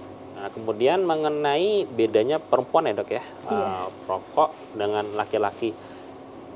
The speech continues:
Speaker 1: Pada dasarnya dari, dari hasil penelitian itu sama saja.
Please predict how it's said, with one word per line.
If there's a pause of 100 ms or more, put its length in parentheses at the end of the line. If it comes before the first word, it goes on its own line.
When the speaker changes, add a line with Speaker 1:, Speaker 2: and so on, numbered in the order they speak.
(180)
Speaker 1:
Pada
dasarnya
dari,
dari
hasil
penelitian
itu (240)
sama
saja.